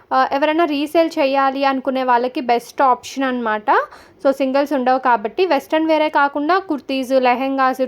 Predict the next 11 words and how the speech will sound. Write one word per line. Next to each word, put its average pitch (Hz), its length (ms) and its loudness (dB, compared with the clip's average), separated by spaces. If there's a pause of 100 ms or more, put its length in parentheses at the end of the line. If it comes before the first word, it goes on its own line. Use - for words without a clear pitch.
టూ 269 100 -2
పీస్ 269 240 -6
సెట్స్, 254 260 -2
త్రీ 262 240 -4
పీస్ 262 260 -8
సెట్స్ 254 240 -4
ఇలా 262 340 0
అన్ని 302 460 -2
type 269 300 0
of, 277 60 -4 (120)
ఆ, 240 160 2